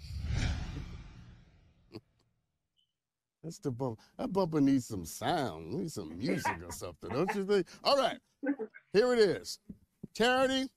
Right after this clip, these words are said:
Speaker 1: which would
Speaker 2: Mm-hmm.
Speaker 1: you rather have? A man who is very social and can fit into any group, or a man who didn't have a lot of friends,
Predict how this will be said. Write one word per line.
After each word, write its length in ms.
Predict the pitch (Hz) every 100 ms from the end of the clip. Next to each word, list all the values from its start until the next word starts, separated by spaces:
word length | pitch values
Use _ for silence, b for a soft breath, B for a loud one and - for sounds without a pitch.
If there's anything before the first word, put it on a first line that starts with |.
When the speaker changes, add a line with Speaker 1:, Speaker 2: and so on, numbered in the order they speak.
| _ _ -
Speaker 1:
which 380 | 165 359 - 214
would 180 | 196 202
Speaker 2:
Mm-hmm. 80 | 226
Speaker 1:
you 60 |
rather 380 | 208 190 170 165
have? 380 | 139 104 90 - -
A 100 | 120
man 320 | 160 202 208
who 200 | 208 196
is 160 | 156 107
very 420 | 143 208 226 240
social 800 | - - 226 214 196 208 208 - _ _ _ _ _
and 200 | 151 160
can 160 | 165 151
fit 280 | 135 214 202
into 320 | 196 180 160 175
any 320 | 208 226 214
group, 380 | 175 202 214 - _ _ - _ _ -
or 600 | 196 196 185 160 170 220 - _ _ _ _ -
a 60 | 135
man 360 | 143 165 175
who 180 | 160 165
didn't 340 | 110 147 196 190
have 200 | 196 185
a 40 |
lot 220 | 185 180
of 80 | 175
friends, 680 | - 175 160 156 160 160